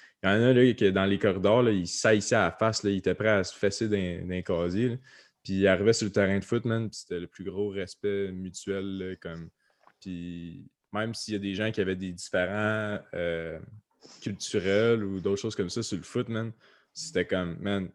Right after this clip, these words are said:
tu prends tes affaires, là, tu mets ça à, à l'entrée du terrain, man, quand tu rentres sur le terrain, man, c'est, t'enlèves ton bagage, man, puis tu t'en viens jouer au foot. Puis non seulement ça, le foot, ça a amené ça, une certaine, genre, euh,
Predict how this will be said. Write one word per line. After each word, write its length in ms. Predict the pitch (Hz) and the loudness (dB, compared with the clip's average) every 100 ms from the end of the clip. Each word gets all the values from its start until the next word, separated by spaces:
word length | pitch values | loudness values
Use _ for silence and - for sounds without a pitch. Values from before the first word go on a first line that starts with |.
| _ - | _ -14
tu 80 | |
prends 160 | - 117 | -6 -4
tes 200 | 127 107 | -2 0
affaires, 360 | 98 - 117 120 | 0 0 0 0
là, 100 | 113 | -4
tu 420 | - _ - - | -10 _ -16 -10
mets 100 | 101 | -8
ça 140 | - 117 98 | -4 -2 -2
à, 180 | 95 | -2
à 180 | 95 95 | -2 0
l'entrée 360 | 101 95 - 117 | 0 0 -2 -8
du 140 | 101 | -6
terrain, 400 | - 98 92 107 | -2 0 0 -2
man, 180 | 127 117 | -4 -4
quand 100 | 110 | -2
tu 140 | 101 98 | -2 -2
rentres 200 | 101 101 | -4 -4
sur 100 | 101 | -4
le 40 | |
terrain, 400 | 98 90 90 104 | 0 0 0 -6
man, 240 | 107 107 104 | -8 -10 -10
c'est, 340 | - 85 - - _ _ - | -10 -12 -12 -20 _ _ -8
t'enlèves 280 | 98 101 - | -4 -4 -4
ton 120 | 101 | -2
bagage, 440 | 92 92 95 101 | -2 0 -2 -4
man, 200 | 104 107 | -6 -8
puis 100 | - | -12
tu 60 | - | -14
t'en 140 | 85 | -10
viens 140 | 87 90 | -10 -8
jouer 160 | 92 | -8
au 20 | |
foot. 260 | 87 101 92 - - - _ _ _ | -8 -10 -10 -14 -20 -20 _ _ _
Puis 460 | 95 90 85 85 - _ 113 | -12 -10 -10 -12 -16 _ -6
non 80 | 135 | -4
seulement 420 | 147 110 104 98 | -2 -2 -2 -4
ça, 220 | - 139 | -2 -2
le 140 | 120 | -4
foot, 200 | 98 139 | -4 -6
ça 120 | - 95 | -4 -4
a 120 | 95 | -4
amené 200 | 95 95 | -4 -4
ça, 160 | - | -4
une 160 | 127 101 | -4 -4
certaine, 400 | 90 - 123 120 | -8 -8 -8 -6
genre, 160 | 107 92 | -4 -4
euh, 160 | 85 | -6